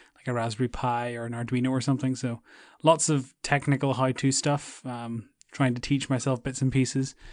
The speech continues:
Um, and then some other stuff for another work project, watching a lot about Inform seven,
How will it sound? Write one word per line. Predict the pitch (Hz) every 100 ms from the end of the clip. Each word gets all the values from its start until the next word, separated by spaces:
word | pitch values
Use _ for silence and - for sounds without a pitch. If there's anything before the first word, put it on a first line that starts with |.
| - - _ -
Um, | 123 117 113 - _ _
and | 139
then | 156
some | 151 151
other | 151 151
stuff | - 135
for | - - - - 131
another | 127 131
work | 127 123 -
project, | 127 120 127 - - - - _ _
watching | 143 135 139
a |
lot | 127 123
about | 120 117
Inform | - 120 - - 135 135
seven, | 131 - 123 139 190